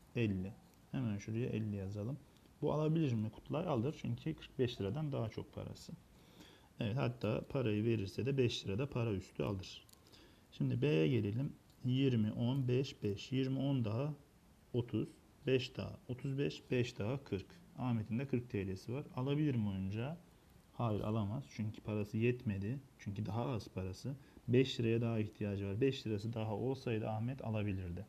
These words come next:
Demek ki Ahmet alamaz. B cevabımız. C'de zaten Efe yüz lirası var. Kırk beş liradan çok daha fazla parası. O da zaten rahatlıkla alabilir.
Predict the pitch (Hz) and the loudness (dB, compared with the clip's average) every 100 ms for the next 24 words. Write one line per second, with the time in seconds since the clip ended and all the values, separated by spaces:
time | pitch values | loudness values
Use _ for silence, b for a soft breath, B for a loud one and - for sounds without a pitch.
0 | B B B - - 110 98 120 107 104 | B B B -10 -2 0 0 0 2 0
1 | 120 110 101 92 92 104 101 95 95 87 | 0 -2 -2 -4 -6 -2 0 0 -2 -4
2 | - 113 160 B B - 110 113 120 123 | -4 -6 -6 B B -6 4 4 6 4
3 | 120 113 110 - 110 - 123 131 117 113 | 2 0 -4 -2 -4 -2 -2 0 2 2
4 | 104 95 - 98 95 - - 110 - 101 | 2 -2 -4 -6 -8 -10 -4 -2 -2 -4
5 | 95 92 113 - - 101 104 - 95 95 | -4 -2 -2 -2 -6 -8 -8 -10 -10 -10
6 | 95 113 104 - 151 - B B B - | -10 -10 -10 -8 -8 -8 B B B -8
7 | 107 104 101 98 120 113 104 95 - - | -4 -2 -2 -2 -2 0 0 -2 -10 -6
8 | 127 113 98 98 92 - - | -4 -2 -2 -4 -8 -10 -14